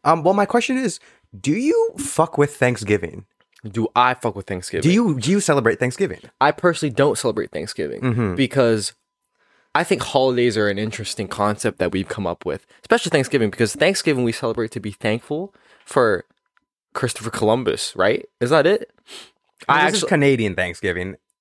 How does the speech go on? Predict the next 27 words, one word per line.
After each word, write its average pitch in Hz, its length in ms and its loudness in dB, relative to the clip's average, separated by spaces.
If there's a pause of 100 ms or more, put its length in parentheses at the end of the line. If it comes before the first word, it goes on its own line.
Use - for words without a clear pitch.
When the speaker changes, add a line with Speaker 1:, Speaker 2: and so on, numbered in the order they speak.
(240)
Speaker 1:
I 113 120 4
don't 135 180 2
think 131 280 -2
Speaker 2:
Who, 151 160 4
Speaker 1:
Cana- 135 200 2
Speaker 2:
who, 165 240 2
what's, 160 240 -2
who's 175 160 2
the 165 100 0
Canadian 135 540 0
Christopher 120 340 -8
Columbus? 104 540 -6
Like, 98 220 -4
Speaker 1:
Like 113 260 2
Steve, 135 580 2
Steve 120 380 0
Columbus. 95 380 -2
Speaker 2:
Steve 127 240 2
Harper? 139 600 2
<laughs> - 40 -20
Stephen 139 420 0
Harper? 131 540 2
Speaker 1:
Oh, 135 220 4
dude, 110 240 0
yeah, 110 180 6
I, 123 380 0
I, - 40 0